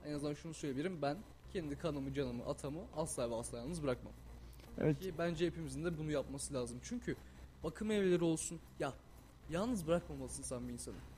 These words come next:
Speaker 1: Ki o kişi eğer özellikle sen doğduğunda yanındaysa.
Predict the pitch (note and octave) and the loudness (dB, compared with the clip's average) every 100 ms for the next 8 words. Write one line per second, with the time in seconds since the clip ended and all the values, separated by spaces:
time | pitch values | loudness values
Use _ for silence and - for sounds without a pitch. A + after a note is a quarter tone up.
0 | - - - - - - - F3 F3 - | -14 -14 -12 -12 -12 -10 0 4 4 2
1 | - F3 D3+ D3 - - C3+ C#3 C#3 C3+ | 0 4 6 6 2 -6 4 6 6 4
2 | C3+ C3+ C3 C#3+ C#3+ C#3 C3 D#3+ C#3+ B2 | 0 0 4 8 8 6 4 4 4 4
3 | A#2+ A2 - | 2 0 -2